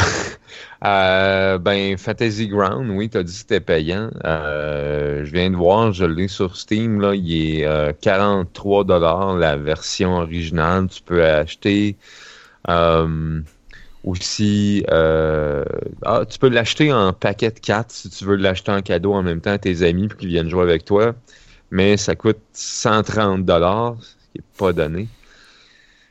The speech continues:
Mais t'as aussi des bundles à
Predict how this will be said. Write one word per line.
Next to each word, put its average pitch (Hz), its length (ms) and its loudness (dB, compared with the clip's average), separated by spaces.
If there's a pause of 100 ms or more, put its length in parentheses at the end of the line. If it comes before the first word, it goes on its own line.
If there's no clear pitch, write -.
(500)
Mais 101 360 4
t'as 120 100 2
aussi 113 340 2
des 117 180 6
bundles 104 840 4
à 80 600 -2